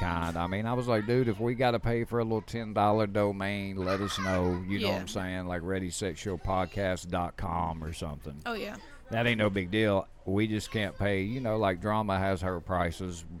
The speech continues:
Speaker 1: that contain a lot of stuff, but
Speaker 2: Yeah.
Speaker 1: right now we can't really
Speaker 2: We,
Speaker 1: go
Speaker 2: we,
Speaker 1: that
Speaker 2: we, yeah,
Speaker 1: high.
Speaker 2: yeah, we can't afford anything that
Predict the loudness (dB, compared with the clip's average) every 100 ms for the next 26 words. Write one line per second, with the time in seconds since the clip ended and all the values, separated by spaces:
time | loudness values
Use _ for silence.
0 | -10 -4 -4 -4 -4 -4 -4 -4 -4 -4
1 | -6 -2 4 6 6 4 -2 -2 -2 -2
2 | 2 2 0 -6 -6 -8 -8 -10 -10 -10
3 | -14 -20 -16 -6 -2 -2 0 0 2 2
4 | 2 0 -2 -4 -4 -4 -6 -6 -6 -8
5 | -6 -6 -6 -8 -10 -10 -6 -4 -4